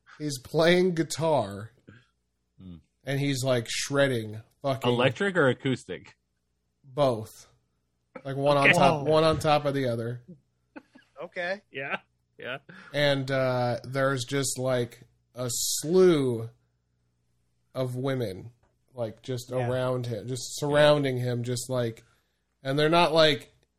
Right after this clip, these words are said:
Speaker 1: they're not being, like, rude and interrupting him, but they're all just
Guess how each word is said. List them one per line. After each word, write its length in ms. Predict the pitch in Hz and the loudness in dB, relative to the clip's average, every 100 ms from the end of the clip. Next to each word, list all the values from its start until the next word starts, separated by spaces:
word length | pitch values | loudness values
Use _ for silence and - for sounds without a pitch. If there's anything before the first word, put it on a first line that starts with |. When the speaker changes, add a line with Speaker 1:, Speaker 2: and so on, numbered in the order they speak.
| _ _ _ _ _ | _ _ _ _ _
Speaker 1:
they're 160 | 147 160 | -2 2
not 480 | 160 139 - 123 | 2 2 -6 -8
being, 300 | 135 151 147 | 0 2 2
like, 280 | 143 135 127 117 | 0 0 -2 -2
rude 380 | 139 147 147 | 0 0 0
and 160 | 143 127 | 0 -2
interrupting 600 | 127 131 135 143 147 147 | -2 0 2 0 0 0
him, 260 | 147 147 143 | 2 0 0
but 180 | 123 | -4
they're 160 | - 127 | -2 0
all 200 | 131 131 | 0 0
just 240 | 127 123 | -4 -4